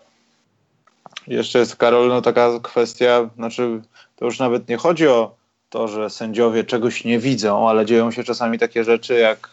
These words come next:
e, było podczas tego właśnie meczu, o którym mówiliśmy z Karem, e, Clippers Warriors, że tak naprawdę z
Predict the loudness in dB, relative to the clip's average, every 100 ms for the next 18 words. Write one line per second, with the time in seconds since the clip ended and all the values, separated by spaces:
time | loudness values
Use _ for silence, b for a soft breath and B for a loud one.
0 | -14 -10 -8 -4 -4 -2 -4 -4 -4 -6
1 | -8 -6 0 2 2 0 0 0 -2 -2
2 | 0 2 2 0 -2 -2 -4 -6 -6 -4
3 | -4 -4 -4 -6 -10 -2 2 2 2 -2
4 | _ b b b b -6 -2 0 -2 -6
5 | _ -4 -2 0 0 2 2 4 2 0
6 | -6 -20 _ _ _ _ -14 -4 -2 -2
7 | -4 -10 _ -12 -10 -8 -4 0 0 0
8 | -4 -6 -10